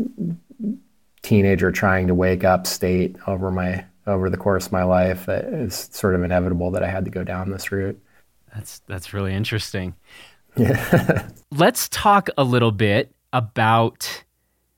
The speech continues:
Speaker 2: the evolution of heli skiing. I know you've got some thoughts on this, and I,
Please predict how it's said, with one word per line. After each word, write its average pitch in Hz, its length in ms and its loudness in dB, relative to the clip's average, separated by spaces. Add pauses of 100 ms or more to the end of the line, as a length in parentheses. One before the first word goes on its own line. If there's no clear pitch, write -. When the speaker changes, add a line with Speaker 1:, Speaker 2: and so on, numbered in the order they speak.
(560)
Speaker 2:
the 127 360 0
evolution 135 960 4 (600)
of 110 140 0
heli 101 340 2
skiing. 95 580 -4 (480)
I 120 80 0
know 135 160 6
you've 139 220 2
got 131 180 4
some 120 220 0
thoughts 120 420 4
on 104 200 4
this, 101 280 2
and 104 240 0
I, 101 220 -2